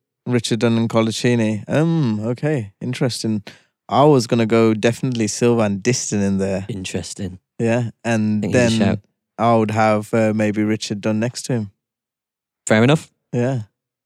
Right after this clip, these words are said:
Speaker 2: Yeah, that's fine.
Speaker 1: Yeah, let's
Speaker 2: I can
Speaker 1: go.
Speaker 2: live with that.
Speaker 1: Yeah? <laughs> Okay, let's go.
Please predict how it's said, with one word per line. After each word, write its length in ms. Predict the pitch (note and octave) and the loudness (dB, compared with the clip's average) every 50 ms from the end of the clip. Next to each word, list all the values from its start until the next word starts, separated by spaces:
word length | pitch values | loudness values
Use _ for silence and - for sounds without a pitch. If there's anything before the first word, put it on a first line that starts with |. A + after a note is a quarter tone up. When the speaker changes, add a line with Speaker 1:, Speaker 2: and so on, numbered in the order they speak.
| _ _ _ _ _ _ | _ _ _ _ _ _
Speaker 2:
Yeah, 120 | C#3+ D3 - - | 2 2 2 2
that's 140 | - C3 - - | -2 -2 0 4
fine. 200 | D3 D3+ - D#3 | 4 4 6 6
Speaker 1:
Yeah, 100 | A#2 A2+ | 4 2
let's 160 | B2 B2+ D3 | 2 2 2
Speaker 2:
I 40 | C#3+ | 2
can 140 | - D#3 | 4 4
Speaker 1:
go. 40 | D3+ | 4
Speaker 2:
live 160 | D3 C#3 B2 | 4 4 4
with 140 | C#3 C#3 B2 | 2 2 4
that. 200 | C3+ C3+ - - _ _ | 2 2 2 0 _ _
Speaker 1:
Yeah? 200 | - C3 D#3+ G#3 - _ _ - | 0 0 0 0 -2 _ _ -2
<laughs> 60 | F3 - - - - _ _ - C#3 | -2 -2 -2 -10 -20 _ _ -4 -2
Okay, 260 | C#3 F3 C#3+ C3+ B2 - | 0 0 0 -2 -2 -4
let's 160 | C#3 B2+ - | -4 -2 2
go. 220 | - C#3+ E3+ F#3 | 4 4 4 4